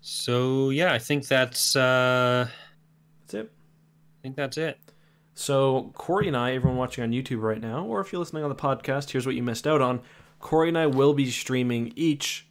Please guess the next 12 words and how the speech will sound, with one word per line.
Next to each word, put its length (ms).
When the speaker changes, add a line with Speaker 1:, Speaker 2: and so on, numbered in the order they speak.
Speaker 2:
um, 520
his 240
new 420
Empire 320
at 60
War 200
mod, 340
Fall 220
of 80
the 80
Republic. 560
Um, 560